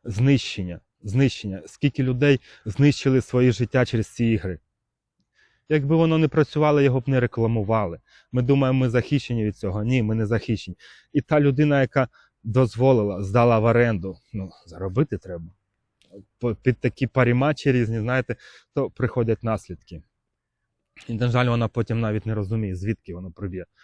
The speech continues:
звідки воно прилітає, звідки воно б'є, ці всі нещастя, різні біди. Ось чому. Тому що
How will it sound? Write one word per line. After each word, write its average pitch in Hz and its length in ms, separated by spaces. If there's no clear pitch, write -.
звідки 127 440
воно 107 220
прилітає, 113 680
звідки 117 380
воно 113 180
б'є, 104 340
ці - 120
всі 120 220
нещастя, 120 680
різні 117 360
біди. 107 440
Ось 139 260
чому. 92 400
Тому 131 240
що - 260